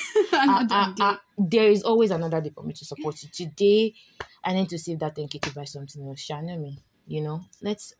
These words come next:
Speaker 2: have mercy upon each other.
Speaker 1: Okay, so another thing I want to talk about is this sense of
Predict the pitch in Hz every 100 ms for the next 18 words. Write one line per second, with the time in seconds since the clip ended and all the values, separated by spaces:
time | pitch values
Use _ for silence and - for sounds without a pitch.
0 | - 175 156 151 - 139 151 143 143 139
1 | 143 - _ _ _ _ _ 311 _ _
2 | _ _ - _ 302 - _ 220 220 220
3 | 196 202 - 277 277 294 359 392 349 254
4 | 233 226 - 202 202 190 185 185 - -
5 | 180 175 180 - - - _ _ _ _
6 | 196 214 208 - - 196 196 190 - 196
7 | 185